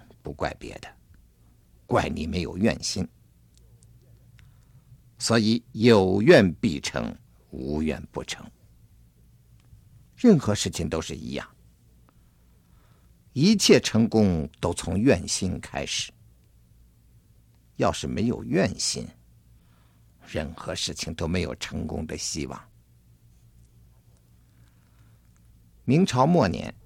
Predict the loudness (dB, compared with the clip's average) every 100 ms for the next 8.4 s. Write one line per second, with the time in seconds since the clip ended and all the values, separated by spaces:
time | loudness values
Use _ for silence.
0 | -20 _ _ -20 -20 -20 -20 -20 -6 2
1 | 2 4 2 2 -2 -4 0 0 0 -2
2 | -2 -2 0 0 -2 -12 -12 -16 -16 -18
3 | -20 _ _ _ _ -20 _ _ _ _
4 | _ _ _ -20 _ _ -6 -4 -2 -2
5 | -2 2 2 4 4 4 0 -4 -12 -14
6 | -10 -4 -2 -2 -2 -2 0 0 -2 -6
7 | -8 -10 -4 -4 -4 -8 -6 -6 -8 -12
8 | -8 -4 -2 -2